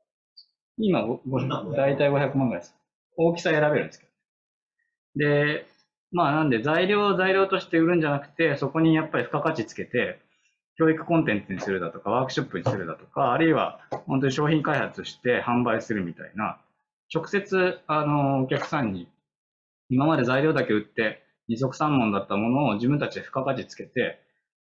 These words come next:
Speaker 1: 販売していくっていうことができるよねっていうところに気づいた経営者たちが、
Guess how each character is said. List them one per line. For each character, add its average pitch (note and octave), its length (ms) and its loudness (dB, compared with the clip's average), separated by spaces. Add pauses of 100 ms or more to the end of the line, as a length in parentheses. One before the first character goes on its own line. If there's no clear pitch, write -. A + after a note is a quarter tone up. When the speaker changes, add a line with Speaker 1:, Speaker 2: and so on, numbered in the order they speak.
Speaker 1:
販 C#3+ 160 2
売 C#3+ 200 2
し D3 60 -8
て C#3+ 100 -2
い C3+ 100 0
く D3 100 2
っ - 40 -4
て F#2+ 120 -6
い F#2 40 -4
う E2+ 40 -12
こ F#2 100 -10
と F#2+ 120 -8
が F2 220 -8
で A2+ 100 -2
き E3 100 -2
る D#3+ 60 2
よ A2 100 2
ね C3 280 -2
っ - 40 -20
て C3 80 -2
い A#2+ 60 0
う A#2+ 40 -10
と C#3+ 80 -2
こ D3+ 60 0
ろ B2+ 60 2
に A2+ 60 -2
気 C3 120 -8
づ D3+ 80 2
い D#3 80 0
た - 80 -6
経 C3 140 -2
営 B2 80 0
者 A2+ 120 -6
た G2+ 100 -4
ち - 140 -6
が、 C#3 300 -2